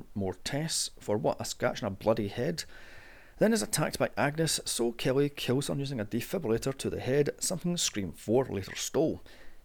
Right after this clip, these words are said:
Kelly's parents take her home as sh-, the Sugar Plum Fairy ringtone goes off and credits roll. Now,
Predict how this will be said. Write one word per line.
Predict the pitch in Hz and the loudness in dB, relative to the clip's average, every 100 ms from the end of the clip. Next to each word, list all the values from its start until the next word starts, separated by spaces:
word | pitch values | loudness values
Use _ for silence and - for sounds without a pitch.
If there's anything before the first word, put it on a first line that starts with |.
| - | -8
Kelly's | - 113 117 | -2 0 0
parents | - 131 - - | 0 -2 0 -4
take | - 135 | -2 -2
her | - | -2
home | 117 156 180 - - | 0 2 0 -4 -2
as | 131 160 170 160 - | 0 2 0 -4 -8
sh-, | - - - | -4 -2 -2
the | 135 | -2
Sugar | - 110 127 | -2 0 -2
Plum | - 104 | 0 -2
Fairy | 98 - 147 | 0 0 0
ringtone | 123 151 - 135 135 120 | 0 -2 0 -2 -2 0
goes | 110 117 | 0 4
off | 135 160 - | 2 2 -4
and | - 277 247 | -2 -2 -4
credits | - 196 196 - - | -2 -2 -2 -6 -8
roll. | - 87 87 131 170 110 - - - - - - - - - - | -12 -8 2 4 4 2 -6 -18 -20 -20 -20 -20 -20 -20 -20 -4
Now, | 113 120 | 2 2